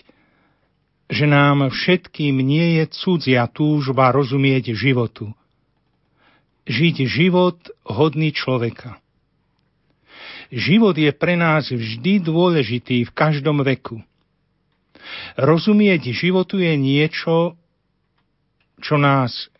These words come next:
nemôže nezaujímať. Alebo že by predsa? A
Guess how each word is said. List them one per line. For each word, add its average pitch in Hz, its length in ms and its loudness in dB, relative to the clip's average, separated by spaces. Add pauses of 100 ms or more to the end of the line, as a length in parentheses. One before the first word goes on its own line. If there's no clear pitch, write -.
(140)
nemôže 143 560 0
nezaujímať. 113 960 -2 (1900)
Alebo 123 320 0
že 120 160 0
by 131 160 2
predsa? 123 560 -6 (1500)
A 139 100 -2